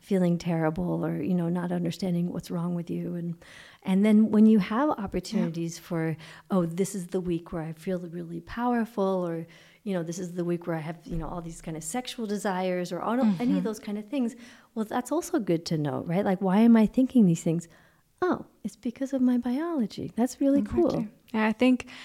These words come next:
Speaker 2: there the, um, knowledge can have also a lot of power and, and the information. And maybe I don't have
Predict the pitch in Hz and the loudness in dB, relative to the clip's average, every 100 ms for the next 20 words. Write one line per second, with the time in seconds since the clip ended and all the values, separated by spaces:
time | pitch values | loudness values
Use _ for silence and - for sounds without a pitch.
0 | - - _ _ 208 214 220 196 196 196 | -20 -20 _ _ -4 -2 -4 -2 -2 0
1 | 185 180 - - 180 180 180 180 180 185 | 0 -2 -4 -2 -2 -2 -4 -4 -6 -8
2 | 202 220 226 202 202 214 247 - - - | -8 -10 -6 2 4 4 2 0 -2 -2
3 | 208 185 196 185 - 190 - 208 - 202 | -2 -2 -2 -2 -2 0 0 0 -2 -4
4 | - 185 180 - - 190 185 180 - 190 | -2 0 0 -2 0 2 2 0 -2 -4
5 | 185 190 196 185 196 - 190 185 226 196 | -4 -4 -4 -2 -2 -2 -4 -6 -6 -4
6 | 190 196 208 220 226 - 190 190 190 180 | -2 0 2 4 4 2 0 0 0 -2
7 | 190 | -2